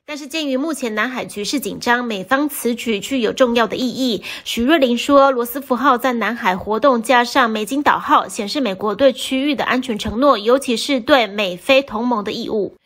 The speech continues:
与此同时，苹果日报指出，美国国务卿布林肯今天与菲律宾外交部长陆辛通话，对于近日大批中国海上民兵船持续集结南沙群岛牛二礁表示关切。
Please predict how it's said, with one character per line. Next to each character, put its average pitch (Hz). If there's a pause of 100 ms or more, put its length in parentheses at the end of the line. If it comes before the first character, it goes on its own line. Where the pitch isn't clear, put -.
与 294
此 311
同 247
时， 220
苹 247
果 254
日 240
报 254
指 226
出， 233
美 214
国 196
国 214
务 254
卿 240
布 285
林 233
肯 208
今 254
天 262
与 220
菲 226
律 254
宾 233
外 262
交 240
部 311
长 240
陆 247
辛 240
通 254
话， 254 (260)
对 359
于 277
近 269
日 277
大 254
批 247
中 277
国 214
海 208
上 262
民 226
兵 247
船 214
持 220
续 254
集 240
结 220
南 214
沙 285
群 240
岛 208
牛 185
二 262
礁 240
表 190
示 -
关 240
切。 240